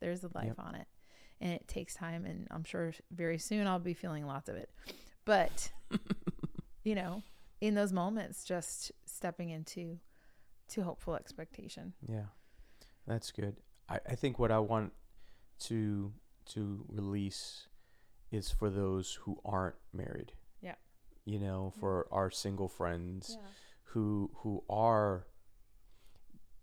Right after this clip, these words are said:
Speaker 2: who are hungry and longing.
Speaker 1: Yeah.
Speaker 2: And they're like, "When?"
Speaker 1: Mm-hmm.
Speaker 2: You know, uh, I would just,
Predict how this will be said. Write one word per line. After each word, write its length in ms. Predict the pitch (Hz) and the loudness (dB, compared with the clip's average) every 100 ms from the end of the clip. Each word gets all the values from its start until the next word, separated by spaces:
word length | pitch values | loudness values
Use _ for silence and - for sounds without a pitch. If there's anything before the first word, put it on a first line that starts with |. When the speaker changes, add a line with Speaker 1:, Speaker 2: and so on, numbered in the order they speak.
| - - - | -16 -18 -10
Speaker 2:
who 180 | 110 113 | -2 2
are 180 | 110 104 - - - - 98 - - - | 4 4 0 -8 -16 -12 -12 -12 -18 -20
hungry 840 | - - - - 120 110 101 95 | -16 -12 -6 0 2 2 2 0
and 220 | 92 98 | -2 -2
longing. 580 | 98 92 95 92 - - - - - - | -2 0 -2 -2 -4 -8 -14 -20 -20 -18
Speaker 1:
Yeah. 100 | 160 - - | -16 -16 -6
Speaker 2:
And 160 | 104 98 | -4 -2
they're 140 | 95 | -2
like, 300 | 92 92 - - | -2 -4 -6 -8
"When?" 500 | 101 90 73 65 - - - - | -6 -4 -4 -6 -8 -12 -16 -14
Speaker 1:
Mm-hmm. 160 | 185 185 - - 95 | -12 -10 -8 -6 -4
Speaker 2:
You 60 | |
know, 340 | 95 95 95 - - | -4 -4 -4 -8 -8
uh, 320 | - 98 98 - - - | -8 -6 -8 -10 -16 -4
I 100 | 104 | 0
would 160 | 104 101 | 0 0
just, 340 | 98 - - | -4 -4 -8